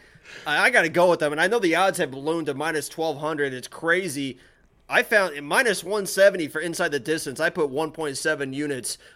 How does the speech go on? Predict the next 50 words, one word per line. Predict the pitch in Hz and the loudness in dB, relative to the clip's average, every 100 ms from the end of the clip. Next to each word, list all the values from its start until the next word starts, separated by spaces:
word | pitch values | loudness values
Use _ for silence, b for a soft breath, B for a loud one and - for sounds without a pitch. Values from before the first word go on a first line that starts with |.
| - | -4
um, | 131 131 127 127 | -2 0 0 0
to | 143 127 | -2 -6
get | 127 147 | -2 -2
a | |
unit | 139 143 123 | 0 -2 0
back | 143 139 | 2 0
for | 147 | -2
inside | 143 135 147 | -6 -2 -2
the | 127 | -4
distance. | 131 147 139 117 | -2 -2 -4 -10
Until | 117 180 190 | -8 -4 -2
somebody | 196 190 156 | -2 -2 -2
shows | - 156 160 143 | -2 0 0 0
that | 127 | -4
they | 143 | -4
can | 143 | -4
stand | 117 143 143 | -8 -6 -4
up | 139 135 | -4 -6
to | 131 | -8
this | 123 120 | -8 -8
kid, | 139 127 120 110 B B B | -4 -4 -4 -8 B B B
uh, | 131 120 151 | -6 -2 0
I'm | |
gonna | 185 143 | 2 2
go | 139 131 | 4 2
all | 135 147 143 | 6 4 4
in | 143 | 0
on | 127 131 | -2 -4
inside | 131 143 | -4 -4
the | 127 | -4
distance | 110 131 123 110 | -4 -6 -6 -6
bets | 139 127 - | -2 -2 -4
for | 127 120 | -6 -4
him. | 120 | -4
And | |
if | 120 | 0
I | 143 | 2
lose | 143 147 135 | 2 2 0
it, | 131 | 0
that's | 127 - | 0 0
fine. | 135 127 131 | -2 0 -2
I | |
think | 143 135 | -2 -6
he | |
dominates | 117 135 139 135 131 | -2 -2 0 -4 -6
this | 117 | -6
fight. | 135 127 127 | 0 0 2
Obviously, | 170 165 165 | 2 0 -2
Nate | 143 147 143 | 0 -2 0
Maness | 151 156 156 - - | 0 2 0 -2 -6